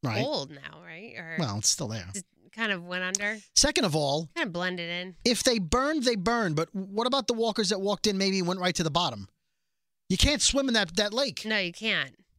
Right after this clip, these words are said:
Speaker 1: So I'm wondering, at some point, maybe they throw a savior in there and the, and the walkers get 'em? Because there are walkers at the bottom of the, they
Speaker 2: Yeah.
Speaker 1: live.
Speaker 2: Yeah.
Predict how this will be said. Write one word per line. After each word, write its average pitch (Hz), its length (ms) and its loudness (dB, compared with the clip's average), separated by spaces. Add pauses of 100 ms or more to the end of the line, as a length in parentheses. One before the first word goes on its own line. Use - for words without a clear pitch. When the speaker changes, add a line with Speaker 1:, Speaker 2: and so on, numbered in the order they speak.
(120)
Speaker 1:
So 202 360 -2
I'm 190 200 -2
wondering, 240 500 -2 (160)
at 185 120 0
some 254 160 4
point, 240 220 0
maybe 202 160 4
they 180 80 2
throw 208 180 2
a 143 60 2
savior 214 420 2
in 233 120 0
there 240 180 2
and 214 100 0
the, 156 120 -2
and 147 160 -2
the 139 40 0
walkers 180 440 -2
get 220 160 2
'em? 233 180 -2 (720)
Because 208 200 2
there 202 120 4
are 262 140 4
walkers 214 360 2
at 151 60 -4
the 151 60 0
bottom 170 280 4
of 127 80 -6
the, 135 120 -10
they 170 180 2
Speaker 2:
Yeah. 196 160 6
Speaker 1:
live. 131 380 -2
Speaker 2:
Yeah. 196 340 -4